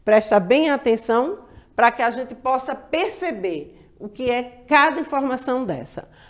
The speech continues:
A trajetória é o caminho percorrido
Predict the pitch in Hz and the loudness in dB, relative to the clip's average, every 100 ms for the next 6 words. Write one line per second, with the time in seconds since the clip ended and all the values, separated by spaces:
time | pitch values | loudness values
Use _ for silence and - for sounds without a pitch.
0 | - 254 294 330 330 330 330 330 330 359 | 2 4 8 8 8 6 6 6 6 6
1 | 339 - 269 269 269 311 294 285 311 349 | 0 4 6 6 6 4 6 4 4 6
2 | 370 392 370 370 359 - 277 240 196 196 | 6 4 2 -2 -4 -2 0 0 -2 -6
3 | 185 254 | -2 -2